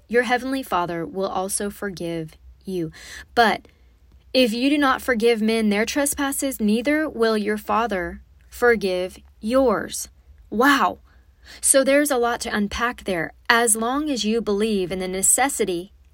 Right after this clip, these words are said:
and the reality of debt, trespassers, such debt will be in your life. Such debt will continue to abound,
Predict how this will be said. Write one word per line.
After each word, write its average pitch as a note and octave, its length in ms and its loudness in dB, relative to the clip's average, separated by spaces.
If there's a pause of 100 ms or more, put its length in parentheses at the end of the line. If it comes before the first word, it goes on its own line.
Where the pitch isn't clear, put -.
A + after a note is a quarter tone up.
and A3+ 180 4
the G#3+ 120 4
reality G#3 760 2
of E3 200 -4
debt, A3 500 2 (1400)
trespassers, G#3 1120 0 (440)
such C4+ 420 0
debt A#3 360 0
will G#3+ 240 -2
be G#3 540 -2 (2250)
in A3 200 2
your G#3 160 4
life. A3+ 360 -4
Such A3 360 -2
debt A3+ 360 -2 (360)
will G#3 180 0
continue G#3 720 -4 (1040)
to F#3+ 460 -4 (200)
abound, F#3+ 640 2